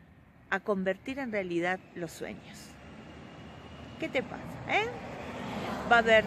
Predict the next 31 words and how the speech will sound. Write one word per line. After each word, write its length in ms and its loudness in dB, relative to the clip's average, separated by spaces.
noticias 540 2
de 60 2
esto 180 0
de 60 -2
coronavirus, 680 2
tenés 340 4
realismo 540 0
mágico, 640 2
se 200 2
puede 540 6
hacer 420 6
y 60 6
encontrar 500 4
que 80 2
en 100 0
lo 140 4
cotidiano 600 0
también 420 0
hay 80 0
grandezas 680 0
y 100 2
momentos, 720 0
en, 220 4
especialmente 640 -2
en 60 2
las 120 0
relaciones 560 -4
donde 460 -2
nos 220 0
podemos 500 0
alimentar 640 2